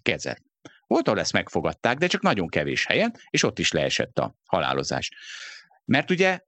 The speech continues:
abban a korban még, még nem tudták ezt összekötni a rációval. Azt mondták, hogy ez véletlen, mert hiszen miért lenne bármi köze hozzá, ugye, mert csak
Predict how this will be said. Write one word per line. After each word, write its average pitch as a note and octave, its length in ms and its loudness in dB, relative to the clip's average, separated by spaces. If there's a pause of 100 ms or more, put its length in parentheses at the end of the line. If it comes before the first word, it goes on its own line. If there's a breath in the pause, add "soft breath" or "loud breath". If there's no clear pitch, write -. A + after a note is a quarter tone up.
(120)
abban E3 340 0
a F#2 80 -2
korban D#3 420 2
még, E3+ 260 0
még E3+ 200 2
nem F#3+ 220 2
tudták C3+ 400 0
ezt B2+ 160 0
összekötni A#2+ 500 0
a A2 80 4
rációval. F#2 680 2
Azt D3 140 0
mondták, D#3 260 2
hogy D#3+ 100 2
ez D3+ 180 0
véletlen, B2 540 2
mert B2+ 140 2
hiszen C3 260 0
miért A#2+ 500 2
lenne F2+ 360 0
bármi F2 360 0
köze F#2 240 0
hozzá, D3 260 2
ugye, E3 180 2
mert D#3+ 160 2
csak D#3 240 0